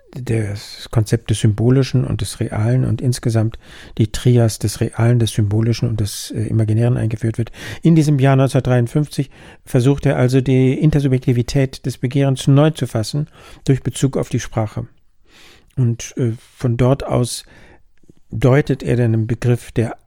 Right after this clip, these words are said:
Anerkennung, den er von Hegel übernimmt, als etwas, was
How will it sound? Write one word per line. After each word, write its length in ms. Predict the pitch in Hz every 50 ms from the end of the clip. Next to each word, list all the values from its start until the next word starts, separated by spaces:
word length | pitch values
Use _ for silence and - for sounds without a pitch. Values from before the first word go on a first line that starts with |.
| _ -
Anerkennung, 760 | - 147 156 147 135 165 - - 131 123 123 135 143 147 151 - - - - - - - -
den 100 | 135 117
er 80 | 113 104
von 120 | - 113
Hegel 300 | 104 120 127 131 131 135
übernimmt, 560 | 127 117 120 113 117 120 120 120 - - - - - - - - - - -
als 240 | - 123 127 123 -
etwas, 460 | - - 131 - - 143 131 - -
was 300 | 123 131 127 - - -